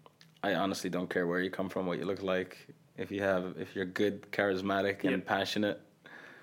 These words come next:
Speaker 1: like yourself,
Speaker 2: Good friend. Oh, thank you.
Speaker 1: you
Speaker 2: It's
Speaker 1: know,
Speaker 2: okay.
Speaker 1: you know, you, you, you, we had this conversation before,
Speaker 2: Yeah.
Speaker 1: and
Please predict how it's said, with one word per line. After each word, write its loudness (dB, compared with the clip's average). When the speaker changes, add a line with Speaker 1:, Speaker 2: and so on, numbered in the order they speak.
Speaker 1:
like 12
yourself, 10
Speaker 2:
Good 0
friend. 0
Oh, 0
thank 2
you. 2
Speaker 1:
you 10
Speaker 2:
It's 12
Speaker 1:
know, 12
Speaker 2:
okay. 6
Speaker 1:
you 12
know, 10
you, 10
you, 8
you, 4
we 10
had 8
this 4
conversation 4
before, 4
Speaker 2:
Yeah. -2
Speaker 1:
and 0